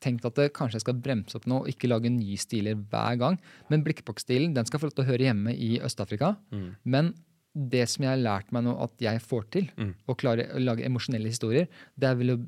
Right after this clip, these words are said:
Speaker 1: ved å bruke motion capture, og deretter etterpå, eh, l-, gjøre dem til animerte figurer.
Speaker 2: Ja.
Speaker 1: Fordi da kan jeg og de menneskene som er på settet den dagen, vi
Speaker 2: Mm.
Speaker 1: kan ha det hyggelig, og vi kan lage en, en god stemning.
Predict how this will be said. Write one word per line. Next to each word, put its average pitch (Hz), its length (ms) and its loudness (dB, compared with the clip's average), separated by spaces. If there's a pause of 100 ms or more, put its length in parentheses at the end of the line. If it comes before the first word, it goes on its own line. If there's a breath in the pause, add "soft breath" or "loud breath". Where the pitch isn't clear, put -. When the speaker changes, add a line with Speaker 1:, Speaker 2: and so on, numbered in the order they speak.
(120)
Speaker 1:
ved 120 140 0
å - 20 -4
bruke 120 380 0
motion 117 320 -4
capture, - 360 -2
og 131 140 -4
deretter 110 320 -2
etterpå, - 400 -2 (640 soft breath)
eh, 117 320 0 (240)
l-, 135 240 -4 (100)
gjøre 127 140 2
dem 104 120 0
til - 120 -4
animerte 120 380 0
figurer. 123 420 -2 (100)
Speaker 2:
Ja. 98 160 -4 (240)
Speaker 1:
Fordi 135 380 2 (100)
da 117 160 2
kan 139 240 -2
jeg 117 340 0
og 127 200 0
de 127 100 2
menneskene 117 420 -2
som 127 120 0
er 101 80 0
på 127 100 -4
settet 117 240 -2
den 120 60 2
dagen, 123 340 0
vi 120 80 -2
Speaker 2:
Mm. 113 60 -2
Speaker 1:
kan 127 120 0
ha 113 140 0
det 120 300 2 (440)
hyggelig, 123 360 0
og 135 100 -2
vi 127 60 2
kan 131 240 0 (400 loud breath)
lage 117 420 2
en, 127 260 0 (1200)
en 131 180 2
god 143 360 2
stemning. 143 440 6